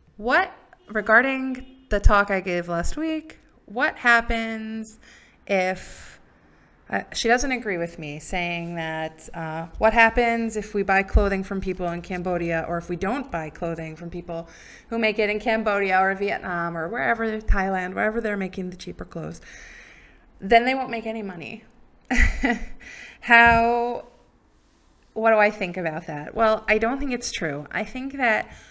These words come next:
we vote, manufacturers make what we want them to do, and we vote by buying those items.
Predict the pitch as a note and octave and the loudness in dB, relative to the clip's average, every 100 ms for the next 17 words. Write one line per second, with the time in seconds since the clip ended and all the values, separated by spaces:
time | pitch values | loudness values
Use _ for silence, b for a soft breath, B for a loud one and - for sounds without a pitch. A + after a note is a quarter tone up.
0 | B B - G3 A#3+ C#4 G#3+ F#3+ A3 F4+ | B B -10 -4 -2 -2 0 2 2 0
1 | - - - b b b b b b _ | -8 -14 -18 b b b b b b _
2 | _ - G#3+ A#3+ B3 A#3 A3+ B3 - C4+ | _ -8 -6 -4 -4 2 2 0 -2 0
3 | C4+ - - - _ - G3+ G#3 C#4+ - | 0 -2 -14 -20 _ -8 -4 -2 -4 -12
4 | - - - - F#3+ - G#3 G#3 F#3+ G3 | -14 -12 -12 -6 -4 0 0 0 0 -2
5 | F#3 F3 E3 - D#3 D3 E3+ E3+ G#3 A#3+ | -2 -4 -8 -8 -8 -8 -8 -6 -4 -4
6 | G3 G3 C4 - - - F#3 F#3 F3+ F#3+ | 0 2 2 0 -4 -2 -2 -2 0 0
7 | F#3 F#3+ F3 E3+ E3+ - D#3 - - - | -2 -6 -6 -6 -6 -6 -8 -8 -14 -18